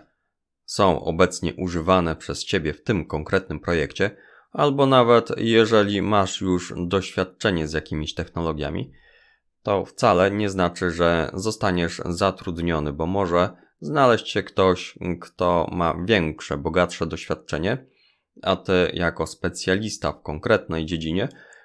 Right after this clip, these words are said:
możesz mieć dosyć duże problemy, żeby odnaleźć się w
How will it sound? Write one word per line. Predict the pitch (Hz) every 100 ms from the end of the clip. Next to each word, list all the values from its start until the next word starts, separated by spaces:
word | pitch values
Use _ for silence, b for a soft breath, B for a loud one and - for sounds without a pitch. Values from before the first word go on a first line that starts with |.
| B
możesz | 165 143 104 92 -
mieć | 90 87 -
dosyć | 95 92 85 87
duże | 113 104 82
problemy, | - 98 113 104 85 95 -
żeby | 82 80 -
odnaleźć | - 87 95 113 90 80 -
się | - 90 107 127 b b b -
w | 104 98 92 95